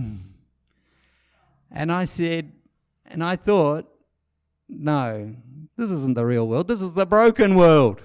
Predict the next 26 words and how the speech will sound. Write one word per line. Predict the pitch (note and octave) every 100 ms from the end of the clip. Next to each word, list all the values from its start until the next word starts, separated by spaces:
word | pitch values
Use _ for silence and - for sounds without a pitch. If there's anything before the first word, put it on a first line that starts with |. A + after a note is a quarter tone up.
| _ _ _ _ _
The | C3 E3
real | E3 F3+ B3 B3 F#3+
world | E3+ F3+ F3
is | E3 D3
the | D3+
world | D3 D#3+ G3 F#3
of | D3+
the | C#3+
Spirit." | C3 - - A3 F#3 A#2+ - - _
Hallelujah. | - E3 D3+ D3 D3+ G#3 A#3 - _ - - - _ -
And, | D#3 D#3+
and | F3 E3+ E3+ D#3+
we're | D3+ F3+
just | D#3+ F#3 -
in | F3+
this | F3 F3 -
temporary | G#3 B3 G#3+ F3+
one. | D3+ C3+ A#2 A2 _ - _
This | - F3+ -
is | F#3 F3 C#3+
not | F#3+ E3 C#3 -
our | C#3 C#3
true | C3+ D#3+ D3
home. | D3+ B2+ E2+ G2 - _ _ _ _ _ _ _ _ _ _ _
Disputes, | - G3+ - - A3 B3+ G#3+ - - - - - _
though, | C#3+ A#2+ A#2+ D3+ F#3+